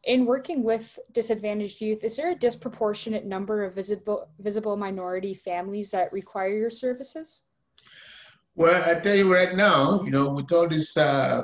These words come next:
Speaker 2: you know, Black Lives Matter, and then with all this, uh, event going <laughs> on around, there's so many groups now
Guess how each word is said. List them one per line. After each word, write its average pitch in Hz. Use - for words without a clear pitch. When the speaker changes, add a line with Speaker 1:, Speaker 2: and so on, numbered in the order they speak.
Speaker 2:
you 131
know, 120
Black 139
Lives 131
Matter, 131
and 113
then 127
with 120
all 135
this, 123
uh, 110
event 135
going 135
<laughs> 123
on 131
around, 135
there's -
so 147
many 123
groups 127
now 113